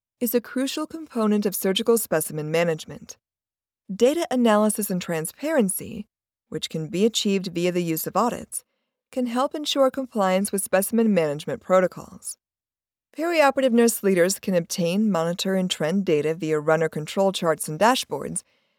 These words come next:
that provide a visual representation of gains or additional areas of opportunity related to identified quality care outcomes. This plan should include continued data transparency to support error prevention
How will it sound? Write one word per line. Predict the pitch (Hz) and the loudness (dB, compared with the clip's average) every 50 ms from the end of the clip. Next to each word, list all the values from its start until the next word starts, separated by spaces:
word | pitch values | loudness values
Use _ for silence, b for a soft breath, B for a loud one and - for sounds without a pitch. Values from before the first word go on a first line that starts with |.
| _ _ - | _ _ 0
that | 262 - | 0 2
provide | 269 262 226 226 240 254 277 302 | 2 2 2 4 2 2 0 -2
a | 311 277 | -6 -2
visual | 226 226 233 214 247 254 254 247 247 | 2 2 2 4 4 4 6 4 6
representation | 214 214 196 - 214 214 208 233 220 214 - - 160 156 - - 151 | 4 2 2 2 0 0 0 0 -2 -2 -2 -4 -6 -6 -6 -6 -6
of | 151 147 151 143 | -8 -10 -8 -4
gains | 147 151 151 165 185 202 196 190 | -2 0 0 0 -2 -4 -2 0
or | 180 175 | 0 0
additional | 170 165 170 160 - - 165 160 - - | 0 0 -2 -4 -4 -4 -4 -6 -6 -6
areas | 160 156 151 151 151 151 143 - | -6 -4 -2 0 0 -2 -2 -4
of | - | -6
opportunity | 143 139 - 151 - - - 262 294 277 190 156 147 - - 185 - _ _ _ _ _ _ _ _ | -6 -8 -8 -10 -10 -6 -6 -4 -2 -2 -2 -2 -4 -10 -12 -12 -14 _ _ _ _ _ _ _ _
related | - 220 220 220 220 247 294 302 | -2 0 2 4 4 2 2 -2
to | - - 294 269 | -4 -2 0 0
identified | 269 254 - 226 220 233 220 - 208 208 208 - | 0 2 2 0 0 -2 0 2 2 2 2 0
quality | - - 151 147 156 156 170 170 | -2 -2 0 0 0 0 -2 -6
care | - - 151 139 139 - - - | -6 -6 -6 -4 -4 -4 -4 -2
outcomes. | 151 160 151 - - 143 - - - - - - - _ _ _ _ _ _ _ _ _ _ _ _ _ _ _ | -2 -2 -2 -4 -10 -16 -16 -16 -18 -20 -20 -20 -20 _ _ _ _ _ _ _ _ _ _ _ _ _ _ _
This | - 320 - - | -8 -8 -8 -8
plan | - - 269 262 269 285 285 | -8 -4 0 2 2 2 0
should | - - 262 | -2 -2 -2
include | 262 262 247 - - 233 226 214 | -2 -2 -2 -2 -2 -2 -2 -2
continued | - 208 196 190 - 220 226 240 240 208 | -2 -2 -2 0 0 2 2 2 2 2
data | 208 185 180 185 | 2 2 0 0
transparency | 185 - 175 156 151 160 - _ - 160 151 147 143 147 - - 170 196 214 | -2 -4 -4 -4 -4 -6 -10 _ -10 -10 -8 -8 -8 -10 -10 -8 -8 -8 -6
to | - 226 | -6 -8
support | 208 - 220 - - - 185 170 - | -6 -6 -8 -6 -4 -2 -2 -2 -2
error | - 170 170 160 151 | -2 0 0 0 0
prevention | 147 - 147 - 196 226 233 - - - - - | -2 -4 -2 0 2 2 2 0 -4 -8 -10 -14